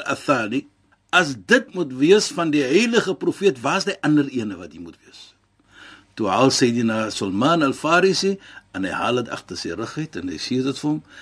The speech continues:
en hy sê vir hom, "Hier is dit." En hy sê vir hom, "Weet jy hoekom sê ek dit so? Want Allah sê in die Koran, 'Man jaa bil hasanati falahu ashru amthaliha.'" Die een wat een goed doen, Allah gee vir hom tien keer meer. Nou,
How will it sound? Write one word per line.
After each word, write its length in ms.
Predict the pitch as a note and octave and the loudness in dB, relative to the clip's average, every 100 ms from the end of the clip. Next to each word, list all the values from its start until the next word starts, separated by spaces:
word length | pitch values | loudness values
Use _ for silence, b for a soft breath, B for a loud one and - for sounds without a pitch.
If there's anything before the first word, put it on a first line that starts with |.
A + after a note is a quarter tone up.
| B - | B -8
en 160 | F#2 F2+ | -6 -4
hy 60 | E2 | -2
sê 220 | - A#2 G2+ | -2 -2 -4
vir 140 | G2+ | -6
hom, 100 | F2+ | -4
"Hier 240 | F2+ A#2+ - | -2 -2 -2
is 160 | G2+ | -4
dit." 160 | G#2 - _ b b b b - | -4 -6 _ b b b b -8
En 100 | F#2+ G2 | -4 -2
hy 60 | F#2 | -2
sê 220 | C3 A#2+ | -2 -2
vir 140 | - | -4
hom, 140 | G#2 G2 | -4 -4
"Weet 100 | G2+ | 2
jy 80 | C3+ | 2
hoekom 320 | C3+ D#3 D3+ | 2 0 0
sê 180 | - D#3+ | 0 -2
ek 100 | D#3 | -2
dit 160 | E3 | -6
so? 280 | - G#3 F#3 - B B | -2 0 0 -2 B B
Want 180 | - G#2+ - | -8 -6 2
Allah 300 | C#3 C3 B2 | 4 4 0
sê 260 | - C3 | 2 0
in 120 | A2 G#2+ | 2 0
die 100 | G#2 | -2
Koran, 440 | - G#2+ A#2+ A2+ | -4 -4 0 2
'Man 220 | G#2+ G#2 | 2 0
jaa 400 | G2 A2+ A#2 A#2+ | 2 2 2 -2
bil 200 | G2+ A2 | -2 -2
hasanati 580 | - - - A2 G#2 A2 | 0 -2 0 -2 -2 -6
falahu 500 | - G#2+ G#2 G#2 A2 | -4 -4 -2 -2 -2
ashru 320 | A#2+ - G#2+ G2 | -2 -4 -4 -4
amthaliha.'" 720 | F#2 - F#2 E2+ D#2 B1 - _ _ _ | -4 -4 -6 -4 -6 -6 -12 _ _ _
Die 140 | B2+ - | -16 2
een 240 | C4+ C4 | 4 6
wat 180 | G3 G#3 | 2 4
een 240 | C4+ C#4+ D4 | 6 8 8
goed 300 | - D4 G#3+ | 8 4 6
doen, 260 | D#3+ B2 - b b - | 4 2 -4 b b -6
Allah 300 | A#2 A#2 A#2+ | -4 -2 -2
gee 120 | B2+ - | -2 -2
vir 100 | A2 | -4
hom 100 | G2 | -6
tien 240 | - G#2 F#2 | -2 -4 -2
keer 200 | G2 E2+ | -8 -6
meer. 240 | E2 D#2+ - b b - | -6 -6 -8 b b -6
Nou, 140 | C3+ | -2